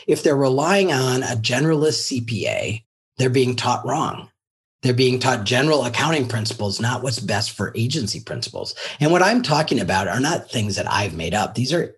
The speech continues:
these are industry standards, but there just aren't a lot of places to learn them. So first of all, you have to get, uh, you have to stop feeling bad that you don't know it.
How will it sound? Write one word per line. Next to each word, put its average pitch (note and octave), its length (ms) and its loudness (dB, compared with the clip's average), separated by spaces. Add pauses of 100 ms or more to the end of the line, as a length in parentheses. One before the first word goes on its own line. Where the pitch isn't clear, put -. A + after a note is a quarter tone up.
these D#3 180 2
are C3 300 0
industry E3 480 0
standards, - 840 -4 (320)
but D3+ 80 6
there F3+ 120 6
just E3+ 240 2
aren't F#3+ 140 6
a E3 40 4
lot G#2+ 200 0
of G2+ 100 -6
places - 440 -4
to E2 120 -10
learn E2 360 -4
them. - 260 -12 (560)
So C#3+ 420 4 (160)
first A#3+ 300 4
of D#3 100 2
all, B2 100 4
you B2+ 120 4
have C3 120 0
to C3 100 2
get, C#3 320 0
uh, - 180 0
you D#3+ 140 4
have - 100 0
to - 80 0
stop C#3 480 -2
feeling C3+ 340 2
bad A2 280 0
that G#2 100 -4
you F#2+ 80 -6
don't F#2 240 -4
know C#2 220 -6
it. - 180 -10